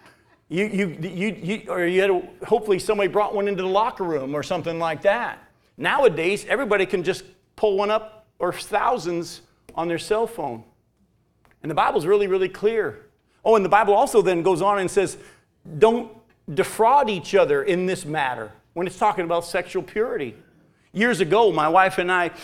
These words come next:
when we were, uh, newlyweds, used to travel around the Southeast doing youth events and Youth Disciple Now weekends. And we would a lot of times be asked to lead in a dating and sexuality seminars that we would do with young people.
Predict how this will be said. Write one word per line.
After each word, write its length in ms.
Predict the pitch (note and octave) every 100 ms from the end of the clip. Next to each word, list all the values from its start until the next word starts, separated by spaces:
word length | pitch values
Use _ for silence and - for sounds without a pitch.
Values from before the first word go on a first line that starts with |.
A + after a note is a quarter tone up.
| -
when 200 | - E3+
we 120 | F#3
were, 240 | F#3+ E3+ D#3+
uh, 260 | E3+ E3 D#3+
newlyweds, 640 | F#3 A#3+ G3+ E3 D3 A#2+
used 180 | F#3+ -
to 80 | F#3
travel 380 | G#3 F3+ G3+
around 300 | F#3+ F#3+ F#3+
the 60 | F3
Southeast 580 | - F3+ F3 G3+ G#3 -
doing 260 | G3 E3+
youth 260 | D3 G#3 A3
events 400 | E3 D3+ C3 B2
and 120 | C3+
Youth 320 | D3+ G#3 - _
Disciple 560 | D3+ D3 G3 F#3 E3 E3 -
Now 260 | D#3 F#3+
weekends. 600 | G3 D#3+ C3+ C#3+ A#2 A2+ - _ _ _ -
And 100 | D#3
we 120 | A3+
would 340 | A3 F#3 - -
a 40 |
lot 180 | D#3+ A#3
of 80 | B3
times 400 | E3+ F3 F3 C#3
be 220 | D#3+ D3+
asked 400 | E3+ G3 F#3+ -
to 80 | F#3+
lead 400 | F3 G#3 G#3 F3+
in 160 | D3
a 60 | D#3
dating 420 | C3 F#3+ A3 G3+
and 100 | E3+
sexuality 720 | - F#3 - E3+ F3 A3 F#3+
seminars 600 | D3 - D3+ C#3 C3 B2+ -
that 100 | D#3
we 80 |
would 200 | D#3 D3+
do 120 | B2+ E3
with 160 | D3
young 220 | C#3+ F3
people. 420 | F#3+ D3 A#2 A#2